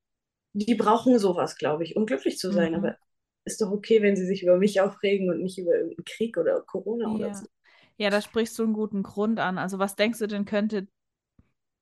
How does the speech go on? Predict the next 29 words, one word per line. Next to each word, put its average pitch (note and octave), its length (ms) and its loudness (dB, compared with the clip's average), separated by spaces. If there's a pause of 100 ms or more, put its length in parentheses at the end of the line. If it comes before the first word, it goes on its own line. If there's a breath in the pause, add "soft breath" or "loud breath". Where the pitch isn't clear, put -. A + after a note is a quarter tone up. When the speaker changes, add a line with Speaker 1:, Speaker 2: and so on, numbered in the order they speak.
(120)
Speaker 2:
das F#3+ 180 -4
Motiv A3 480 -2
dieser F#3 260 -4
Menschen F3 400 -6
sein, F#3 300 -4
sowas F#3+ 320 -8
zu F#3+ 100 -12
schreiben? F3+ 760 -8 (420)
Speaker 1:
Ich - 60 -20
glaub, G#3+ 180 -4
die A#3 100 0
sind A#3 160 0
nur B3+ 120 -2
unzufrieden. G#3 680 -8
Die, A3+ 220 -2
also A#3 200 2
die A#3 280 -4 (520)
haben C4+ 280 2
das A3 200 -2
dringende C4 460 4
Bedürfnis, G#3+ 1000 -2 (340)
sich - 300 -4
mitteilen E3 560 0
zu F3 200 -6
müssen, F3 540 -2 (920 loud breath)
aber A3 240 2
können C4+ 220 4
das C4+ 140 4
nicht - 280 0